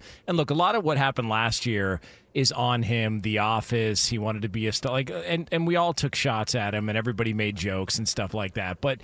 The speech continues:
like, I found myself going, "Man, you know, I hope he turns this around," because the one thing that you can't say about Russell Wilson is, well, he's just a, like, he doesn't get in trouble off the field.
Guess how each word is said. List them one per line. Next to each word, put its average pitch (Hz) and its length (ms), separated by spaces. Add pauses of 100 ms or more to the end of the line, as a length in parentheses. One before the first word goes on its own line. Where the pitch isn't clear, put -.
(600)
like, 151 120
I 185 120
found 240 320
myself 143 480
going, 135 240
"Man, 190 180
you 196 80
know, 202 80
I 175 80
hope 214 200
he 285 100
turns 156 340
this 135 160
around," 98 460
because 147 320
the 156 100
one 202 220
thing 220 360
that 160 60
you 135 160
can't 143 400
say 127 240
about 113 240
Russell 113 320
Wilson 107 420
is, 98 220
well, 151 320 (260)
he's 220 200
just 240 180
a, 156 80 (100)
like, 165 140
he 190 80
doesn't 233 240
get 285 140
in 180 40
trouble 131 360
off 107 180
the 113 100
field. 101 560